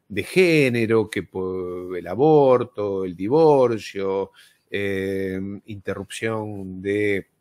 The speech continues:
de que los niños deben, a los cinco o seis años deben elegir cuál es su inclinación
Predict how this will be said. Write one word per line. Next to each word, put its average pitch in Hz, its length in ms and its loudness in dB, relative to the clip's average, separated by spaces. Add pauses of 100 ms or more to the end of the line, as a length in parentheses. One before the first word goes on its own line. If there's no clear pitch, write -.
(880)
de 98 320 -6
que 113 160 -2
los 95 180 -4
niños 131 400 0
deben, 107 400 2 (400)
a 113 160 0
los 107 240 0
cinco - 480 -4
o 110 40 0
seis 101 280 -4
años 120 320 -2
deben 107 440 -2
elegir 120 520 -4
cuál 110 240 0
es 113 140 -4
su 104 100 -10
inclinación 95 920 -8